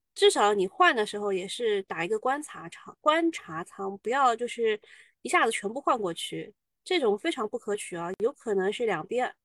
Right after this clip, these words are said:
挨耳光的。然后李新创选的是三啊，今天有反弹不动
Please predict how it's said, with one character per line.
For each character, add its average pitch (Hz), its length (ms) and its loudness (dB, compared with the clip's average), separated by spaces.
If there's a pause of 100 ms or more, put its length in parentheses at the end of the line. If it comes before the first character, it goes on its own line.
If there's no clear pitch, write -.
挨 233 180 2
耳 196 160 2
光 185 240 -2
的。 202 160 -2 (1400)
然 220 100 -2
后 247 260 2
李 214 180 -2
新 320 200 0
创 302 360 4
选 180 240 -6
的 180 100 -6
是 220 80 -8
三 254 320 -2
啊， 180 140 -4
今 247 160 -8
天 269 140 -6
有 240 100 -2
反 175 200 -6
弹 190 220 -6
不 - 100 -4
动 294 200 -4